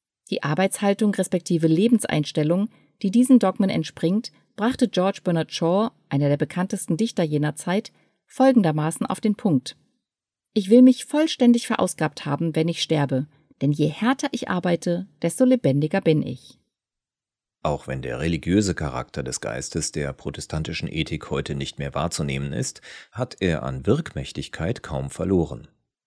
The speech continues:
Speaker 2: Denn über die Jahrhunderte hat er sich tief ins kollektive Denken eingegraben. Ihm ist es wesentlich zu verdanken, dass wir auf unserem Weg der beruflichen Selbstverwirklichung einer buchhalterischen Logik des Selbstaufbrauchens folgen.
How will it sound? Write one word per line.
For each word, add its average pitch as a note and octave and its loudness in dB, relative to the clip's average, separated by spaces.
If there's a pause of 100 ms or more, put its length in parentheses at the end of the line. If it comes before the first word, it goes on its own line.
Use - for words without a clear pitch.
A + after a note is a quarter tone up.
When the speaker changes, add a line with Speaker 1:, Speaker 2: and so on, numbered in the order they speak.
(220)
Speaker 2:
Denn B1+ -8 (100)
über D2+ -4
die C2 -8
Jahrhunderte G#2 -4
hat G#2+ -10
er G#2+ -8
sich - -12
tief G#2+ -4
ins - -8
kollektive C#2+ -6
Denken - -12
eingegraben. - -8 (680)
Ihm D#3+ 0
ist - -6
es E2 -6
wesentlich C#3 0
zu - -12
verdanken, B2 -6 (100)
dass - -4
wir C#2+ -4
auf - -14
unserem F2 0
Weg C#2+ -4
der C#2 -4
beruflichen D2 -6
Selbstverwirklichung G#2 -4
einer G#2 -4
buchhalterischen F#2+ -4
Logik D#2+ -6
des - -4
Selbstaufbrauchens C#2 -6
folgen. - -6